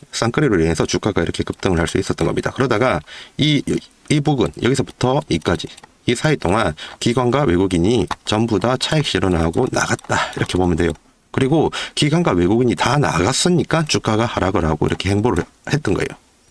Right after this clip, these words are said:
그러면 하나오션의 주가가 왜 그동안 이렇게 힘이 없었는지 그런 부분을 우리는 그, 그 원인을 알게 되었습니다.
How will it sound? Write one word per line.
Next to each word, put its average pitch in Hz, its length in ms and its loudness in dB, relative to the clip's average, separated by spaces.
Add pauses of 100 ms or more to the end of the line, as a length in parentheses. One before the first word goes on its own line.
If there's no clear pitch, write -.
(920)
그러면 131 560 2 (100)
하나오션의 147 920 2
주가가 95 600 0
왜 92 380 2 (380)
그동안 117 440 0
이렇게 - 340 0
힘이 143 260 0
없었는지 87 680 0
그런 120 200 2
부분을 87 260 2
우리는 98 420 2 (840)
그, 80 360 2
그 127 120 0
원인을 98 480 2 (140)
알게 87 260 0
되었습니다. - 500 -2